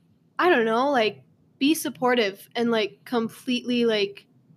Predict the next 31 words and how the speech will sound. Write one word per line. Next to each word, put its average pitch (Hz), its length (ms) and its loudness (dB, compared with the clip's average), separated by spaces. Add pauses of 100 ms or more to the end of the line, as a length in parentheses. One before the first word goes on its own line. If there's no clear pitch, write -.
(480)
if 240 200 -2
someone 269 580 0
wants 233 300 2
to 247 140 -6
do 220 240 -4
something, 285 680 -2
like, 208 260 -2
tell 233 200 -2
them 233 140 0
that 214 200 -2
they 208 180 -2
can 214 240 -6
do 196 180 0
it. 190 240 -6 (240)
And, 240 160 2
like, 214 480 0 (1200)
like 247 200 0
my 247 160 2
dad, 214 300 2
he's 240 240 -4
so 226 160 0
supportive, 202 720 -4 (140)
and 220 380 -4 (840)
he's 233 380 -2
just, 220 420 -4
like, 214 320 -2
always 220 360 0
there 214 220 0
for 240 200 -4
us. 247 440 0
And 214 500 -2